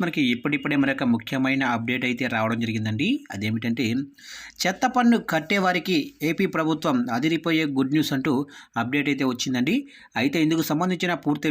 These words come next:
వివరాలు అయితే మన వీడియోలో తెలుసుకుందామండి. ముఖ్యంగా ఆ గుడ్ న్యూస్ ఏంటనేది క్లారిటీగా తెలుసుకుందామండి. వీడియో మాత్రం ఎక్కడా స్కిప్ చేయకుండా చూడండి ఫ్రెండ్స్,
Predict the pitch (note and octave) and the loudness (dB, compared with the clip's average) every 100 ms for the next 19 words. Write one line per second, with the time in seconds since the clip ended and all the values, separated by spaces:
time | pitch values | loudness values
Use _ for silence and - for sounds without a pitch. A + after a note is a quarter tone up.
0 | C3+ C#3 C#3 C3+ C#3 A#2 B2 B2+ C3+ C3 | 2 2 0 0 0 0 0 0 0 0
1 | B2 A#2 - A#2+ A#2+ B2 B3+ - - A2+ | -2 -4 -4 -2 0 0 0 -4 -8 -8
2 | D3 D3 D3+ C#3+ - - - B2 A#2 C3+ | -2 0 0 -2 -6 -16 -6 -4 0 0
3 | D#3+ D#3+ D3+ D3 D3 D3+ E3 C#3 C3 C#3+ | 0 0 0 2 2 0 0 -2 0 0
4 | C#3 C#3 B2 - C3 A#2+ A#2+ A#3 A#3+ - | -2 -2 -4 -2 0 0 2 2 0 -6
5 | _ _ C3+ A3 A3+ G#3+ F#3 - E3+ - | _ _ 0 2 2 2 -2 0 -2 -2
6 | C3+ E3 D3+ D#3 D3 D3 C#3 C3+ F#3+ G3 | -2 -2 -2 0 -2 0 0 0 -2 -4